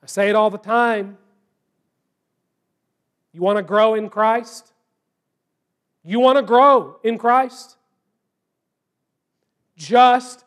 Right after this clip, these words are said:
see Jesus.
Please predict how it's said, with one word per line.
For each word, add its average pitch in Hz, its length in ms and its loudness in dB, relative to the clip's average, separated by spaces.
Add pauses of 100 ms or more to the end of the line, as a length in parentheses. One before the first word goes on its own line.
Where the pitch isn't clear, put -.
(140)
see 254 1000 -2 (300)
Jesus. 240 1000 0